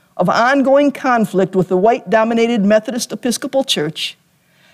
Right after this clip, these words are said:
Allen's congregation joined with other African-American churches to form a new, totally independent of white oversight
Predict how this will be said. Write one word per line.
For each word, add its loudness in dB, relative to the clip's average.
Allen's 4
congregation 2
joined 2
with 2
other 4
African-American 2
churches 0
to 0
form 4
a 4
new, 6
totally 2
independent 2
of 2
white 0
oversight 2